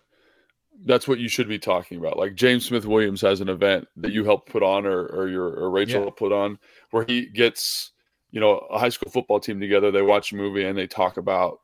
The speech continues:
Speaker 1: what it means to be a good man, right? That is something that should be talked about. That's something that should be lauded and, and, and, and rewarded.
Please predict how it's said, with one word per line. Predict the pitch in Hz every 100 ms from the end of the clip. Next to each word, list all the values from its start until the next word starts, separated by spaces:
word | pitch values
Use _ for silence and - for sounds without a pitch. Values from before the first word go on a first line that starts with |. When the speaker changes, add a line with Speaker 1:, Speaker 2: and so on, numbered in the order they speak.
| _
Speaker 1:
what | 95 101
it |
means | 98 95 -
to | 98
be | 92 95 90
a | 85
good | 98 101
man, | 98 92 90 82 -
right? | 98 110 - _ _ _ -
That | 135 185
is | 156 -
something | 143 143 131 127
that | 101
should | - 139 139
be | 120
talked | - - -
about. | - - 78
That's | 104 117
something | 120 117
that | 104
should | 110
be | 101 95
lauded | 98 104 110 92
and, | 90
and, | 90 - 95
and, | 85 90 90 90 _ _
and | 104 104
rewarded. | 98 101 123 123 82